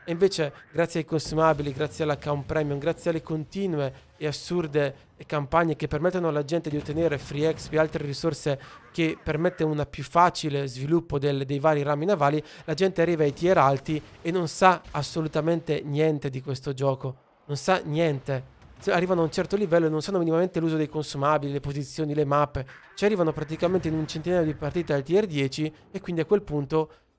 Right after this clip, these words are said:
eh, loro sono totalmente impreparati a quello che gli aspetta. È solo che finché queste cose vanno a minare il loro divertimento, allora a me non mi interessa niente.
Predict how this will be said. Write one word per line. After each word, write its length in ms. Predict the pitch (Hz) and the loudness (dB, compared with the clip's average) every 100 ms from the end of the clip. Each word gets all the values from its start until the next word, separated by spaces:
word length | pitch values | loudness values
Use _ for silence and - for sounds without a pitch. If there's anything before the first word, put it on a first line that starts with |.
| _ | _
eh, 460 | - 165 165 165 165 | -8 -4 -4 -4 -2
loro 180 | 190 196 | 0 0
sono 160 | 175 | 0
totalmente 480 | 165 196 175 196 190 | -2 0 2 2 0
impreparati 600 | 165 151 165 151 165 160 | -4 -2 -4 2 2 2
a 60 | 139 | -2
quello 220 | 156 147 | 0 -2
che 120 | 151 | -2
gli 80 | 143 | -6
aspetta. 520 | 131 - 147 - 139 - - _ - | -6 -4 -4 -4 -8 -8 -20 _ -14
È 60 | |
solo 220 | 175 208 | 0 0
che 120 | 160 160 | 2 -4
finché 360 | - 170 208 | -6 -2 -2
queste 260 | 190 160 156 | -2 -8 -8
cose 680 | 170 170 151 143 - - - - | -2 0 0 -4 -6 -16 -18 -8
vanno 240 | 165 180 | 0 2
a 40 | 165 | 4
minare 400 | 165 160 180 160 | 2 2 4 4
il 80 | 147 | 2
loro 160 | 160 | 0
divertimento, 800 | 147 139 143 - 139 180 190 196 | 0 -2 -4 -4 -2 0 2 0
allora 260 | 143 147 156 | 2 2 2
a 20 | |
me 100 | 151 | 2
non 120 | 160 | 0
mi 60 | 143 | -2
interessa 440 | 139 139 135 - | -4 -4 -4 -4
niente. 440 | 135 131 127 131 | -2 0 -2 -4